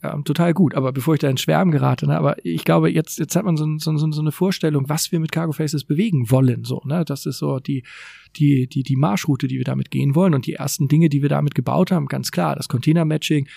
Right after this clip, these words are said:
Socializing-Funktion, das heißt also Timelines und intelligente Chats. Und im Moment starten wir quasi die, die, die zweite Version, ähm, wo wir halt auch, äh, für die Fahrer intelligente Tools bauen wollen.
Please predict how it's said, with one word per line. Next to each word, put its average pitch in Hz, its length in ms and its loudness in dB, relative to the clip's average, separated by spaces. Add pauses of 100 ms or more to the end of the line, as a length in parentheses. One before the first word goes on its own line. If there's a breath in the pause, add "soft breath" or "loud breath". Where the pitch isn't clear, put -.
(140 loud breath)
Socializing-Funktion, 143 1120 2
das 123 120 -8
heißt 135 160 -8
also 135 160 -6
Timelines 139 640 -4
und 143 160 -6
intelligente 147 540 0
Chats. - 420 -6 (500)
Und 151 140 4
im 151 100 2
Moment 135 320 4 (240 loud breath)
starten - 360 2
wir 147 100 0
quasi 143 380 0
die, 135 280 -2
die, 139 300 -4
die 131 140 -10
zweite 143 340 -2
Version, 143 560 -2
ähm, 143 220 -2
wo 139 120 -6
wir 139 60 -2
halt 151 140 -2
auch, - 220 -10
äh, 143 220 -4
für 151 120 -2
die 156 80 -4
Fahrer 160 420 -2
intelligente 139 500 -4
Tools 151 300 2
bauen 123 320 -4
wollen. 147 220 0